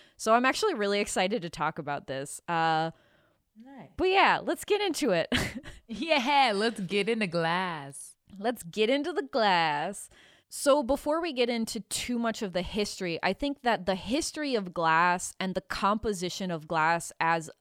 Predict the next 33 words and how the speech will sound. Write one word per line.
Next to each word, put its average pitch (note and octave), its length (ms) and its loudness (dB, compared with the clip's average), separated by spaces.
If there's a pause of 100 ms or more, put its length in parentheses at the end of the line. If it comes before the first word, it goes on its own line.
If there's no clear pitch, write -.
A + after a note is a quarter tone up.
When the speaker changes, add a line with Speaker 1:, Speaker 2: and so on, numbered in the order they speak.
Speaker 1:
a, C#3+ 400 -2 (200)
a E3+ 80 -4
material G#3 1000 -4 (480)
are F3+ 420 4 (100)
interwoven E3 880 -4
and F#3 200 -6
inexorably G#3 680 -2
linked, - 380 -12 (320)
because G#3+ 680 0 (420)
in A#3+ 160 2
order A3+ 280 2
to - 160 0
understand F#3+ 600 -2
sort F#3+ 200 -2
of E3+ 300 -2 (100)
how G3+ 280 2
we F#3 180 -6
use E3+ 460 -8
glass, A3 520 0
you G3+ 120 -2
have G3 180 0
to - 100 -2
understand F3 520 -4
what D#3 120 -4
it's E3+ 180 -4
made D#3 280 -4
of, F3 220 -2
how E3+ 320 0
it - 80 -4
was D#3 160 -8
discovered, E3 680 -4
and, D#3+ 200 -6
like, D3 340 -8